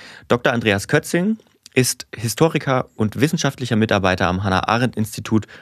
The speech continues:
für Totalitarismusforschung hier in Dresden.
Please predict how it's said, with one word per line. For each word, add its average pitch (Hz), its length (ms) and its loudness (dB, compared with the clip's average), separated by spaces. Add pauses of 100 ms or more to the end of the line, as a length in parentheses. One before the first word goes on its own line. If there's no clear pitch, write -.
(140)
für 117 240 2
Totalitarismusforschung 110 1300 0
hier 104 300 0 (280)
in 107 80 0
Dresden. 80 440 -8